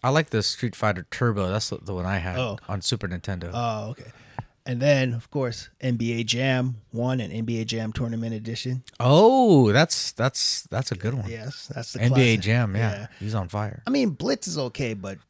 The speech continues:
Speaker 2: there was
Speaker 1: I, I
Speaker 2: some,
Speaker 1: never was a
Speaker 2: yeah.
Speaker 1: fan of N F L Blitz.
Speaker 2: Yeah, Blitz never really, like, wowed me like that. Um,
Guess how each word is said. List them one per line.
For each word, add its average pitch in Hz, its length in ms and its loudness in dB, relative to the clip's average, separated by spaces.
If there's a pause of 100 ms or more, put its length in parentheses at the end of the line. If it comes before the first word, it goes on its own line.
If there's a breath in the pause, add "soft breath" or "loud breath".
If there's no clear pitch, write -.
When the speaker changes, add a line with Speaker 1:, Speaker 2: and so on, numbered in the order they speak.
(300)
Speaker 2:
there 151 140 0
was - 200 -2
Speaker 1:
I, - 80 -2
I - 20 -8
Speaker 2:
some, 117 160 -12
Speaker 1:
never - 200 -6
was 220 180 -2
a - 20 2
Speaker 2:
yeah. - 80 0
Speaker 1:
fan 170 160 4
of 113 320 0
N 123 120 -2
F 113 100 -6
L 104 100 0
Blitz. 92 220 -4
Speaker 2:
Yeah, 76 180 -4
Blitz 185 280 -2
never 175 220 -2
really, 123 440 -4
like, 98 200 -6
wowed 90 400 -4
me 73 140 -12
like 60 240 -14
that. 78 220 -14 (600 soft breath)
Um, 131 760 0